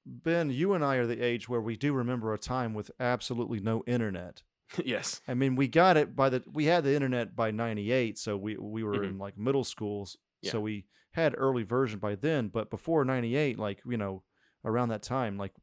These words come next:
Speaker 1: there was nothing, so, like, we sort of remember it, but, like, we, uh, I don't know, just, just the world's changed so
Speaker 2: I know,
Speaker 1: much.
Speaker 2: right?
Speaker 1: Like, England doesn't seem,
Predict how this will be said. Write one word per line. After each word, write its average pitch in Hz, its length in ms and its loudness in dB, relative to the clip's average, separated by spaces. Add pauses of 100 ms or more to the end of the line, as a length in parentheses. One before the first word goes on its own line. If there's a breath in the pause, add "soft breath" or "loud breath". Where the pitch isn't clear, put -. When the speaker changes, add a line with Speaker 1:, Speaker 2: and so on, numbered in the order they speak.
(160)
Speaker 1:
there 120 100 2
was 104 180 -4
nothing, 113 360 -2
so, 107 200 -2
like, 98 300 -4 (880)
we 139 140 2
sort 165 260 0
of 143 60 2
remember 127 340 2
it, 101 80 -2
but, 107 140 -4
like, 107 200 -2
we, 120 320 0
uh, 101 280 0 (1000)
I 127 80 0
don't 95 120 -2
know, 85 160 -14
just, 127 160 -8
just - 160 -4
the 156 60 2
world's 151 280 4
changed 113 380 0
so 131 340 4
Speaker 2:
I 104 60 -2
know, 98 80 -2
Speaker 1:
much. 98 180 -4
Speaker 2:
right? - 20 -4
Speaker 1:
Like, 107 300 -2
England 175 360 2
doesn't 127 260 2
seem, 123 480 0